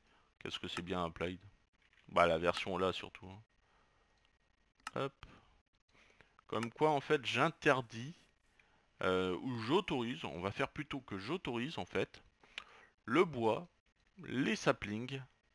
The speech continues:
et les pommes. Voilà. Le bois, sapling et les pommes. Ce qui veut dire que, euh, normalement, quand,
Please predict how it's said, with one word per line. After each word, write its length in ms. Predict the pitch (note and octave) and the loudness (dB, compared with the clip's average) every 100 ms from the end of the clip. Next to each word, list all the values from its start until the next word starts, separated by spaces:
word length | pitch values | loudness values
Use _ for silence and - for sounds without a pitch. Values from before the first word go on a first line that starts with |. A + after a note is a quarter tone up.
| - | -6
et 200 | C#3+ D#3 - - | -4 -4 -8 -8
les 240 | A#2+ C#3+ | 0 2
pommes. 320 | - F2+ - - _ _ _ _ _ _ | 2 0 -2 -8 _ _ _ _ _ _
Voilà. 420 | - F#2 G#2 A2+ - - - - - - _ _ _ _ _ _ _ - - - _ | -14 -8 2 4 4 -6 -8 -8 -10 -14 _ _ _ _ _ _ _ -20 -20 -20 _
Le 80 | - | -2
bois, 240 | G#2 A#2+ | 4 4
sapling 400 | B2 G2+ A2+ B2+ | 4 0 -2 -4
et 60 | A2+ | -2
les 100 | F#2+ | -2
pommes. 180 | - - - - - - | -4 -10 -16 -20 -20 -16
Ce 180 | - A#3 | -6 -4
qui 180 | A3+ G#3 | -2 0
veut 140 | E3 | 0
dire 280 | A#2 F2 - - | 0 -2 -4 -4
que, 220 | A3+ F3 - _ _ _ - | -2 -2 -4 _ _ _ -6
euh, 1160 | A2+ G#2+ G2+ F#2+ F2+ F2+ F2 E2+ E2+ F#2+ D#2 E2 | 0 2 2 2 0 0 -2 -2 -4 -4 -4 -4
normalement, 680 | F#2 F3 G#3 A2+ F2 D2+ - _ _ _ - - - - - - - - - - | -4 -2 0 0 0 -4 -12 _ _ _ -20 -14 -12 -8 -8 -6 -8 -8 -8 -2
quand, 340 | D#3 D#3+ D3 | 2 4 2